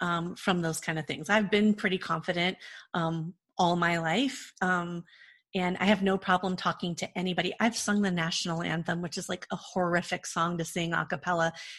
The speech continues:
in front of forty thousand people. Once you've done that, you can pretty much do anything. So if President Obama called me,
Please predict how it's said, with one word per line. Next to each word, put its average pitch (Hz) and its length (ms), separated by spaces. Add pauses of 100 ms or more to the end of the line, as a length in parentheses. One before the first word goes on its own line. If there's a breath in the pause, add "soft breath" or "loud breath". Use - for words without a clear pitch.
in 208 100
front 208 180
of 214 120
forty 180 260
thousand 151 360
people. - 420 (160)
Once 240 260
you've 233 160
done 190 240
that, 175 340 (560)
you 214 80
can 196 140 (160)
pretty 233 160
much 185 240
do - 140
anything. - 560 (420 soft breath)
So 185 440 (180 soft breath)
if - 160
President 226 480
Obama 185 480
called 185 300
me, 196 360